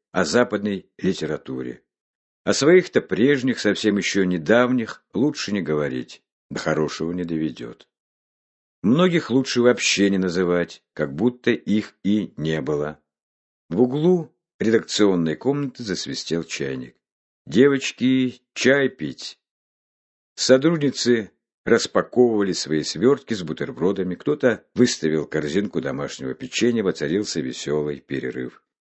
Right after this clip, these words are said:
Все знали, что у Нины арестованы оба брата, но никто никогда о них не спрашивал.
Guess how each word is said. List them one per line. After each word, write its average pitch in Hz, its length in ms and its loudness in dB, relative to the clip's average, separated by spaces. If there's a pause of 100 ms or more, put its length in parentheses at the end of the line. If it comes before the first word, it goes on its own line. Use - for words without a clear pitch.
(160)
Все 160 200 4
знали, 113 360 4
что 82 240 -2
у 85 80 2
Нины 156 420 0 (180)
арестованы 95 720 -2
оба 82 440 -4
брата, 71 520 -8 (320)
но 87 100 4
никто 87 320 2
никогда 92 540 2
о 87 60 2
них 98 240 -4
не 98 80 -4
спрашивал. 80 720 -4